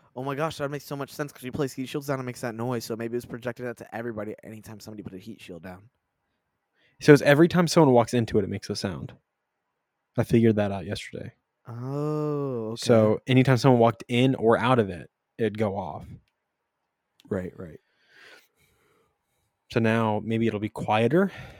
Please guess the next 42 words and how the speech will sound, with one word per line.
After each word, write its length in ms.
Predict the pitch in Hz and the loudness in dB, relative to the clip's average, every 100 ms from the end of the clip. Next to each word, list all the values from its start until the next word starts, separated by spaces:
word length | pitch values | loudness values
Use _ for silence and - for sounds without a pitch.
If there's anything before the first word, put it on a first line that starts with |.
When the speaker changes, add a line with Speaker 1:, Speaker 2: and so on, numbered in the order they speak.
| - | -10
Speaker 2:
I 80 | 123 | -2
hope 200 | 117 165 - | 2 2 0
it 100 | 117 110 | -6 0
won't 200 | 117 117 | 0 2
be 100 | 113 | 0
heard 240 | 107 117 | 2 2
across 560 | 113 - - 104 120 - | 0 -4 -2 0 0 -4
the 100 | 107 | -10
freaking 640 | - - - 127 131 117 101 | -14 -12 -4 -2 -2 -2 -2
map. 500 | 98 101 131 143 - _ _ - | -4 -4 -4 -4 -12 _ _ -6
Speaker 1:
It's 300 | 139 139 - 117 | -4 -4 -8 -2
actually 440 | 123 120 - 113 | -2 -2 -6 -8
horrendous. 600 | 107 104 101 101 92 - | -8 -8 -8 -10 -14 -4
Speaker 2:
What 100 | 139 | 2
else 140 | 143 - | 2 2
did 120 | 98 | -4
Speaker 1:
<laughs> 0 | |
Speaker 2:
they 100 | 90 | -6
fix? 540 | - 101 92 - - - _ _ _ _ _ _ _ _ _ _ - | -8 -8 -8 -8 -8 -10 _ _ _ _ _ _ _ _ _ _ -2
Um, 840 | 127 131 135 135 135 135 139 139 - _ _ _ _ _ _ _ _ _ _ _ | 4 6 6 6 6 4 2 -2 -8 _ _ _ _ _ _ _ _ _ _ _
heat 220 | - 139 - | 0 0 2
shield 320 | 143 127 95 | 6 6 6
infinite 380 | 120 - 135 117 | 0 2 2 2
uses 420 | 110 117 151 135 | -2 0 -2 -4
exploit 520 | 147 - - 170 147 | -6 -6 -2 -2 -2
fixed. 360 | 196 196 - _ | -4 -6 -10 _
Well, 180 | 107 101 | -12 -6
I 100 | 123 | -4
couldn't 260 | - 147 139 | 0 0 2
use 200 | 143 127 | 2 2
that. 400 | 151 127 104 85 _ _ _ - | 0 0 -4 -10 _ _ _ -12
Speaker 1:
Didn't 240 | 110 139 143 | -8 -6 0
know 140 | 143 | 2
Speaker 2:
Wish 100 | 127 | 4
Speaker 1:
about 140 | 117 | 4
Speaker 2:
I 20 | 139 | 4
had 160 | 117 104 | 2 0
Speaker 1:
that. 140 | 101 - | -2 -2
Speaker 2:
that 40 | |
Speaker 1:
Yeah, 180 | 107 110 | 0 2
Speaker 2:
bug. 120 | - | 0
Speaker 1:
didn't. 200 | 123 131 | -4 -6